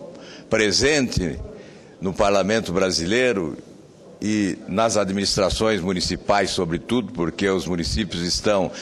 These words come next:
sobrecarregados com os encargos atinentes ao serviço de saúde pública, além dos recursos,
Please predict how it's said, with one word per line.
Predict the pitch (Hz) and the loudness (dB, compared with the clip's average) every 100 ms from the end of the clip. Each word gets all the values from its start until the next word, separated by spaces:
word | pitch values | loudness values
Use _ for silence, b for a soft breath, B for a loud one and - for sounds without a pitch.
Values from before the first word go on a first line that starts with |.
| B B | B B
sobrecarregados | - 131 120 110 107 95 98 71 113 117 78 76 67 - - - B B B B - | -2 0 2 2 2 2 2 2 4 4 2 -4 -4 -4 -6 -10 B B B B -2
com | 98 | 0
os | 98 92 | 2 0
encargos | 90 80 117 127 123 92 87 | -2 0 2 4 4 2 0
atinentes | 92 - 90 98 123 117 82 80 71 - - B B B | 0 0 -2 2 2 2 -2 -4 -2 -2 -4 B B B
ao | - 95 | 0 0
serviço | 90 101 85 92 101 | 2 0 0 -2 -2
de | - | 0
saúde | 92 90 90 87 | 2 2 2 0
pública, | 127 147 120 - 71 62 B B B | 0 2 2 0 0 -2 B B B
além | - 151 156 143 | 0 2 4 2
dos | 123 104 | 0 0
recursos, | 123 - 139 170 - 156 - - | 0 2 2 2 0 -2 -4 -8